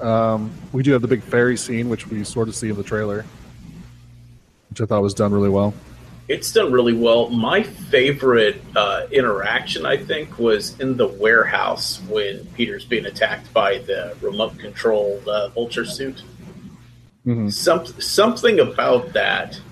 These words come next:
Speaker 2: was so, I don't know, t-, somewhere between comic booky and video gamey <laughs> that, that it was perfect. Like, that's, that's exactly what I want in superhero movies, is moments like that.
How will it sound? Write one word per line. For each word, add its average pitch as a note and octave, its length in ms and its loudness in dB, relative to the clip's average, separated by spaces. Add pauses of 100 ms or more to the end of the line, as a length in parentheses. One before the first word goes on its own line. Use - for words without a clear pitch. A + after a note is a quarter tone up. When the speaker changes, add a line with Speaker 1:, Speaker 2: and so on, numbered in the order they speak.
(400)
Speaker 2:
was A#2 240 0
so, B2 920 2 (920)
I A#2 120 2
don't G#2+ 160 0
know, A2 200 -10
t-, C3+ 180 -6
somewhere D#3 400 6
between A#2+ 540 0
comic C3+ 520 0
booky B2 440 -2
and G2 120 -6
video B2 600 -2
gamey D3 580 0 (380)
<laughs> - 320 -14
that, C3 360 2 (300)
that B2+ 120 6
it A2+ 100 -4
was A#2 220 -4
perfect. - 760 0
Like, G#2 280 0 (400)
that's, B2+ 320 0
that's C#3 280 2
exactly C3+ 540 -2
what A#2 140 0
I G#2+ 80 2
want G2+ 400 -6
in G#2+ 80 -14
superhero G2 580 -10
movies, F#2+ 220 -16 (320)
is - 140 -20
moments A2+ 440 -10
like - 240 -18
that. G#2 220 -8